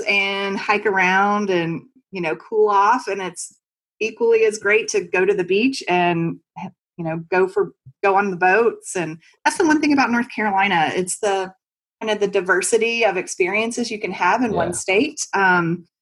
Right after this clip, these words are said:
Speaker 1: you know, growing up in Texas and Mississippi,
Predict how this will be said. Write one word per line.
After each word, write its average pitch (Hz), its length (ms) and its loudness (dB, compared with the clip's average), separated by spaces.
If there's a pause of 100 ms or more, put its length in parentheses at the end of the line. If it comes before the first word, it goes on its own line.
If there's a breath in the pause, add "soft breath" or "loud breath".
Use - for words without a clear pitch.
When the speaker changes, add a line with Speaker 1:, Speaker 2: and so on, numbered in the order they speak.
(260)
Speaker 1:
you 208 80 -2
know, 202 100 0
growing 214 300 2
up 214 100 -2
in 208 80 -2
Texas 214 400 -4
and 202 100 -6
Mississippi, 190 840 0